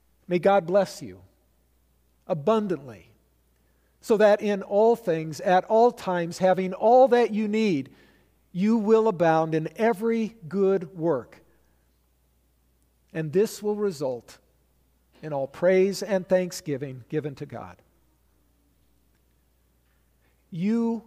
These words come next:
are stewards of God. Sometimes we're better stewards than other times. <laughs> But we are stewards of God.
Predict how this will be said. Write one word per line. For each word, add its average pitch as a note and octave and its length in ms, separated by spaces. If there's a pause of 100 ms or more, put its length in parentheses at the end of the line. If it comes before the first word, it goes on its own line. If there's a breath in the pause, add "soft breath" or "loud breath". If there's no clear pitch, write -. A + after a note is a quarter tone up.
(120)
are F#3 280
stewards E3+ 480
of D#3 120
God. B2+ 320 (1400)
Sometimes E3+ 460
we're D#3 80
better G3 240
stewards G3 500
than F#3+ 280
other G3 260
times. A#2+ 500
<laughs> - 920
But E3 100
we A3 220
are A3 180
stewards G#3 460
of F#3 100
God. E3 380